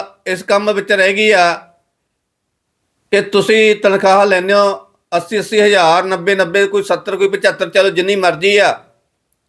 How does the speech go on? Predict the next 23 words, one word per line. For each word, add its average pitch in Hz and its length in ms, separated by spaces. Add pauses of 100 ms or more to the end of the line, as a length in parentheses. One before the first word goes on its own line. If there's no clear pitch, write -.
(420)
ਕਾਨੂੰਨ 202 360
ਦੀ 220 100
ਤੁਹਾਡੇ 214 340
ਵਰਦੀ 185 360
ਪਾਈ 202 320
ਆ, 208 120
ਘੱਟੋ 202 420
ਘੱਟ - 140
ਉਹਦਾ 202 440
ਤਾਂ 196 240
ਤੁਸੀਂ, 196 460 (540)
ਉਹਦਾ 208 360
ਤਾਂ 214 120
ਮੁੱਲ 196 260
ਮੋੜ 190 220
ਦਿਓ। 196 380 (1040)
ਜੇਕਰ 214 400
ਉਹੀ 220 280
ਕੰਮ 214 280
ਲੋਕਾਂ 202 340
ਨੂੰ 220 120
ਕਰਨੇ 202 300
ਪੈ, 196 320